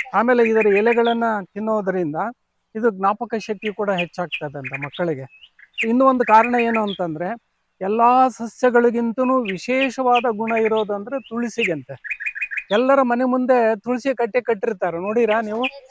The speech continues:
ಮನೆ ಅಂಗಳದಲ್ಲಿ ಮಾಡಿರ್ತಾರೆ. ಯಾಕ ಅಂತ ಹೇಳಿದ್ರೆ, ಕಾರಣ ಏನು ಅಂತ ಹೇಳಿದ್ರೆ, ಎಲ್ಲಾ ಸಸ್ಯಗಳು ಹಗಲಿನಲ್ಲಿ ಏನ್ ಮಾಡ್ತವೆ? ಆಹಾರ ತಯಾರು ಮಾಡ್ತವೆ. ಏನ್ ತೆಗೆದುಕೊಳ್ತವೆ? ಕಾರ್ಬನ್ ಡೈಆಕ್ಸೈಡ್ ತಗೊಳ್ತವೆ.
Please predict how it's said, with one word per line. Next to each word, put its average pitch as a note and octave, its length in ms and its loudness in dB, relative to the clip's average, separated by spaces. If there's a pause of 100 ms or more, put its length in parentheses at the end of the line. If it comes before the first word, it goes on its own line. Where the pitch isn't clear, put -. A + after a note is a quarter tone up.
(300)
ಮನೆ A3+ 140 2
ಅಂಗಳದಲ್ಲಿ A#3+ 520 6
ಮಾಡಿರ್ತಾರೆ. G3+ 720 0 (320)
ಯಾಕ B3+ 240 6 (100)
ಅಂತ B3 200 0
ಹೇಳಿದ್ರೆ, F#3 340 0
ಕಾರಣ A#3 340 6
ಏನು B3 300 2
ಅಂತ A3 180 -4
ಹೇಳಿದ್ರೆ, G3 440 -2 (420)
ಎಲ್ಲಾ A3+ 380 8
ಸಸ್ಯಗಳು B3+ 720 0
ಹಗಲಿನಲ್ಲಿ A#3 1040 0 (380)
ಏನ್ A#3+ 200 2
ಮಾಡ್ತವೆ? A#3 340 0
ಆಹಾರ G#3 340 2 (140)
ತಯಾರು A3+ 280 4
ಮಾಡ್ತವೆ. E3 500 -2 (400)
ಏನ್ B3+ 220 6
ತೆಗೆದುಕೊಳ್ತವೆ? A#3+ 840 0 (720)
ಕಾರ್ಬನ್ A3+ 440 4
ಡೈಆಕ್ಸೈಡ್ A3+ 500 2
ತಗೊಳ್ತವೆ. F#3 720 0